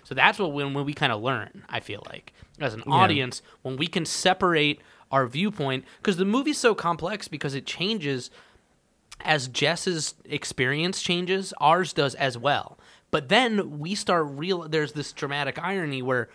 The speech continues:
Speaker 1: "No, don't fucking do that. Don't put the fucking bag on your head, 'cause you're just becoming that version of Jess."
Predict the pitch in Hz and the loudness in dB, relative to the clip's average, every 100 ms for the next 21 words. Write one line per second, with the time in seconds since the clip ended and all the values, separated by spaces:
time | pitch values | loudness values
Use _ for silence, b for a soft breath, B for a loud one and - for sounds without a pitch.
0 | b _ _ - 170 262 220 175 247 226 | b _ _ -6 0 2 4 2 2 0
1 | 269 262 254 277 233 170 196 233 214 233 | -2 0 0 2 0 4 2 2 2 0
2 | 226 208 226 226 202 208 254 208 180 156 | 0 -2 -2 0 2 4 6 6 4 4
3 | 139 131 - 151 143 175 196 - 190 196 | 4 2 0 -4 -4 -4 -6 -6 0 2
4 | 202 190 175 233 170 156 135 127 113 117 | 2 4 4 2 2 -2 -2 -6 -6 -4
5 | 107 110 | -4 -4